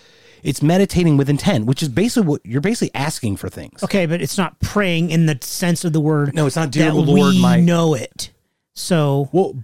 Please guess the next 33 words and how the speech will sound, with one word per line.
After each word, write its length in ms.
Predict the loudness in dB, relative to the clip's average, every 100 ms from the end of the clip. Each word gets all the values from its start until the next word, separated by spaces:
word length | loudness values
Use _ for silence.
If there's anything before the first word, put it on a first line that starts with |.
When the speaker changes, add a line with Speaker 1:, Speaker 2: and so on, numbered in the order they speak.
| -2
Speaker 1:
but 120 | 0 2
it's, 200 | 0 -4
it's 100 | -6 -4
setting 260 | 0 2
an 60 | 2
intent 240 | 2 0 0
is, 80 | -4
"I 160 | -4 -2
want, 260 | 0 -2 -4 _ -8
I 120 | -4
want 260 | -2 -2 -6
peace. 440 | -6 -6 -6 -4
Speaker 2:
Yes. 380 | 0 0 -2 -6
Speaker 1:
I 120 | -2 0
want 460 | 0 -2 -4 -12
greatness. 540 | -4 -2 -2 -4 -8 -6
I 140 | -2
want 400 | 0 0 0 -4
health. 460 | -6 -4 -4 -6 -14 -6
I 160 | -4
want 300 | -2 -2 -4 -12 _ _ _ _ _ _ -4
Speaker 2:
And 160 | -2
Speaker 1:
happiness. 460 | 0 -2 -2 0 2
I 40 |
Speaker 2:
positive 320 | 2 2 2 2
Speaker 1:
want" 120 | 2
Speaker 2:
thoughts 240 | 0 -2
for 140 | -6 -2
everyone 400 | 0 2 2 2
around 240 | 0 2 4
Speaker 1:
Right, 160 | 2
Speaker 2:
them. 240 | -2 -8 -18 -6
Speaker 1:
right. 240 | -6